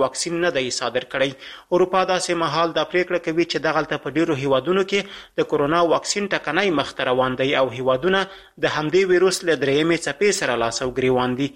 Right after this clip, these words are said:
تر اوسه اروپایي ټولنې د نړۍ دېرشو هیوادونو ته دوه څلوېښت میلیونه ډوزه واکسین صادر کړی دی. خپله د اروپا دننه هیوادونو کې بیا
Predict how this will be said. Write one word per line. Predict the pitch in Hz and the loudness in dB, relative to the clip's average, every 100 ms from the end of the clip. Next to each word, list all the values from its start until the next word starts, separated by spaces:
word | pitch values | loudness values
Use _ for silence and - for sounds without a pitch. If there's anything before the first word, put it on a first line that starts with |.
| - - _ | -12 -20 _
تر | 185 220 | 0 4
اوسه | 208 202 196 185 | 4 2 4 4
اروپایي | 170 170 180 180 | 4 2 0 2
ټولنې | 175 170 175 165 | 0 2 2 2
د | 147 | 0
نړۍ | 147 165 165 156 | 2 2 2 2
دېرشو | 175 175 139 | 0 -2 -2
هیوادونو | 139 135 175 196 190 | 2 2 2 0 2
ته | 196 185 - - - 127 | -2 -4 -14 -20 -4 -2
دوه | 196 - | 0 -2
څلوېښت | 185 180 - 165 | 0 0 0 0
میلیونه | 170 175 151 | 2 4 2
ډوزه | 165 165 175 147 | 2 4 4 2
واکسین | 131 - 196 165 | 0 -2 -2 -2
صادر | 117 117 120 - | -2 -2 -4 -2
کړی | 127 127 | -2 0
دی. | 135 135 - _ - | -2 -4 -12 _ -10
خپله | - 160 143 | -2 2 2
د | 143 135 | 2 0
اروپا | 127 156 151 143 | 0 0 2 2
دننه | 170 165 147 | 2 0 2
هیوادونو | 135 131 185 196 | 0 2 0 0
کې | 196 | -2
بیا | 180 | -2